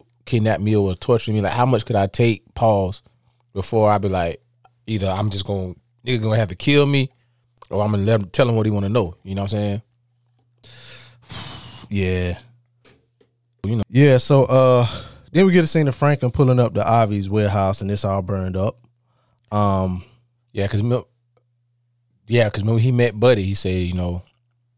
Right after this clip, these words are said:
Speaker 1: the asset was inside when we went in.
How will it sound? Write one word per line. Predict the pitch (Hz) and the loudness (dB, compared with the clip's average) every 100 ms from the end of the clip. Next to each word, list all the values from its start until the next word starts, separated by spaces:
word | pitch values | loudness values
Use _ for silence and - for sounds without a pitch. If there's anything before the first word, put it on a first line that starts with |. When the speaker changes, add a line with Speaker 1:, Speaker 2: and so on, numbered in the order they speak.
| _ - | _ -6
Speaker 1:
the | 90 85 85 80 - | -4 -4 -6 -8 -2
asset | 110 107 - 101 | 0 0 0 -2
was | 87 87 | -2 -6
inside | 98 - 110 117 104 87 - _ _ _ _ _ _ _ | -4 -2 0 0 0 -6 -12 _ _ _ _ _ _ _
when | 92 95 | -6 -4
we | 95 | -2
went | 92 98 | -2 0
in. | 117 107 90 85 | 0 0 -4 -8